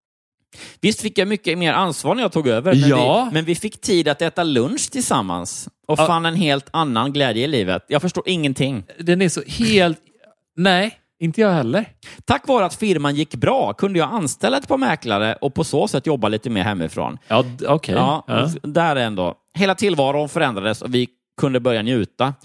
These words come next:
Speaker 1: Nu har vi levt så här i många lyckliga år och det ska vi fira med en lång semester. Och jag har lovat att lämna datorn hemma. Okej, men då var det ju ändå inte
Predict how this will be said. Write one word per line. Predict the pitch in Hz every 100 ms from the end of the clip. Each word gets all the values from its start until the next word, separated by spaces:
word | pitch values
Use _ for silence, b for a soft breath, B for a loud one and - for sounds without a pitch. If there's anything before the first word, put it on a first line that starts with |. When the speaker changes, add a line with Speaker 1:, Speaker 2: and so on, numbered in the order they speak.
| B
Speaker 1:
Nu | -
har | 139
vi |
levt | 175 143 -
så | 156
här | 131
i | 127
många | 139 135 117
lyckliga | 127 123 117 -
år | 180 196
och | 131 135
det | 123
ska | 135
vi | 131
fira | 156 135 110
med | 120
en |
lång | 113 101
semester. | - 107 87 - 156 107 B
Och | B -
jag | 127 90 113
har |
lovat | 175 165 147
att | 156
lämna | 165 160
datorn | 170 127 127 117
hemma. | 139 110 143 - B B B
Okej, | - 151
men | 127
då | 151 170 -
var | 165 175 190
det | 214
ju | 220
ändå | 208 147
inte | 135 127 113